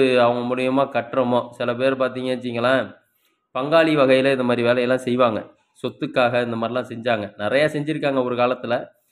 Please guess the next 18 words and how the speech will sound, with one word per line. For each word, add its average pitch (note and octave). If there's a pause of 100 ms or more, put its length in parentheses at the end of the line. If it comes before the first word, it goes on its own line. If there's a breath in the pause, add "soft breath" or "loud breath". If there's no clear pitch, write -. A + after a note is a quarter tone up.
(260)
தற்பொழுது D3
பேதனம்லாம் D3+
குறைஞ்சிட்டு D3
இருக்கு. A#2+ (440 soft breath)
அது G#2+
ரொம்ப C3+
நன்மை. C#3 (200)
அது G#2+
வந்து C3
சமூகத்துக்கு C3+
வந்து B2+
ந-, A#2 (280)
கெ-, A#2+
நன்மை C#3
கிடையாது, G#2
கெடுதலை C#3+
தான் C#3
விளைவிக்கும். A#2